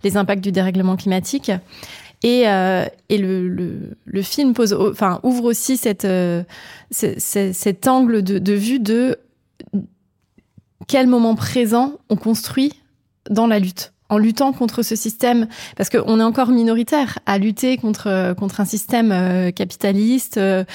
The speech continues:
qui est basé sur une croissance infinie, su-, qui est complètement insoutenable sur une planète finie. Et donc c'est, euh, aussi,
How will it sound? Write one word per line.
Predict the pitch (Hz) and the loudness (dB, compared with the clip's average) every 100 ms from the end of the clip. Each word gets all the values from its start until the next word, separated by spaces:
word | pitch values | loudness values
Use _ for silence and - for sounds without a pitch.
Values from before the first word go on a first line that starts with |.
| - _ | -18 _
qui | 220 | 0
est | |
basé | 208 202 220 | 2 2 -2
sur | - 214 | -4 -2
une | 196 | -2
croissance | 220 214 214 220 | 0 0 -2 -2
infinie, | 202 - 226 240 240 | -4 0 2 4 0
su-, | - - | -6 -12
qui | - 202 | -6 -2
est | |
complètement | 202 196 202 - | 0 0 0 0
insoutenable | 208 - 220 226 | -2 -2 0 0
sur | - 196 | 0 -2
une | |
planète | 190 190 180 | 0 0 -2
finie. | - 214 269 - - - - _ | -2 0 0 -4 -16 -14 -16 _
Et | 220 | 2
donc | 214 285 | 4 2
c'est, | - - 262 285 - - - - | 0 0 0 -2 -8 -18 -6 0
euh, | 190 190 | 2 2
aussi, | - 220 - - 277 302 | 0 0 -2 -2 0 0